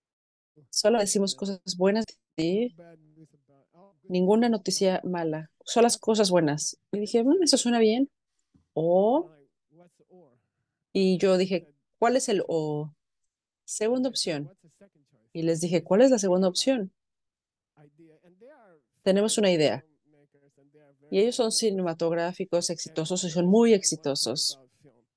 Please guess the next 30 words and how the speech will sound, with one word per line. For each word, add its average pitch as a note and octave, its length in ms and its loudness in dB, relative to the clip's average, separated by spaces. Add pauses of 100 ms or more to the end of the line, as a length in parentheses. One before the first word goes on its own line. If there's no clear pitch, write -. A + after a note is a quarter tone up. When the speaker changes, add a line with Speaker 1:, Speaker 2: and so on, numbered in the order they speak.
Speaker 1:
Y G3 100 -2
entiendo A3+ 420 2
Speaker 2:
It's - 20 2
Speaker 1:
una B3+ 100 0
Speaker 2:
like, - 60 -16
Speaker 1:
cosa G3 160 -6
Speaker 2:
"I - 20 -4
don't F#3+ 60 -6
Speaker 1:
acerca F#3 440 0
de F3+ 100 2
las D#3 140 0
Speaker 2:
understand - 0 -
anything - 0 -
about - 60 -10
Speaker 1:
películas, D#3 580 -2
Speaker 2:
film." - 140 -20 (840)
So - 120 -20
Speaker 1:
que - 80 0
es F#3 100 2
Speaker 2:
I - 40 -10
Speaker 1:
que E3+ 80 -2
no E3 60 -2
Speaker 2:
understand, D#3+ 100 -4
Speaker 1:
entiendo F#3 340 0
nada E3+ 200 2
acerca E3 320 -4
de D3 60 0
las D3+ 160 -2
Speaker 2:
I - 20 -16
Speaker 1:
películas. D3+ 420 -2